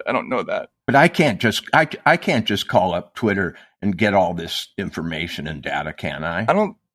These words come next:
Speaker 1: I don't think so. You, you might be able, you might be able to if you have a certain kind of relationship with them. I'm not sure how that work, it works exactly.
Speaker 2: Okay, okay.
Speaker 1: Um, but,
Speaker 2: Anyway.
Speaker 1: but they,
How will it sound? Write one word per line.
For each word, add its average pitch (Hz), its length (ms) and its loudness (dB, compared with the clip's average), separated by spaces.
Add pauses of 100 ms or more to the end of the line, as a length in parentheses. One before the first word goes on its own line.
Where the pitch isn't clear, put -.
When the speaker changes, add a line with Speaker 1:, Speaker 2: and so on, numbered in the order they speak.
(260)
Speaker 1:
I 147 80 6
don't 170 200 2 (440)
think 185 180 2
so. 107 400 4
You, 131 240 -2 (100)
you 147 160 -6
might 180 300 2
be 170 120 -2
able, 131 240 -4 (120)
you 160 80 -4
might 170 340 2
be 110 200 -2
able 104 200 -2
to 110 280 -4
if - 160 -6
you 127 80 -2
have 113 100 -2
a 117 60 -6
certain 117 320 -4
kind 110 200 -4
of 92 80 -4
relationship 82 560 -6
with - 120 -10
them. 80 140 -4
I'm 120 100 -2
not 123 160 0
sure 127 160 -4
how 92 160 -2
that 73 180 -6
work, - 300 -10 (420)
it 76 140 -10
works 87 300 -6
exactly. - 440 -12
Speaker 2:
Okay, - 380 -6 (160)
okay. 71 180 -6
Speaker 1:
Um, 85 560 -2 (100)
but, 117 140 2 (180)
Speaker 2:
Anyway. 92 220 0
Speaker 1:
but 127 100 -6
they, 117 420 2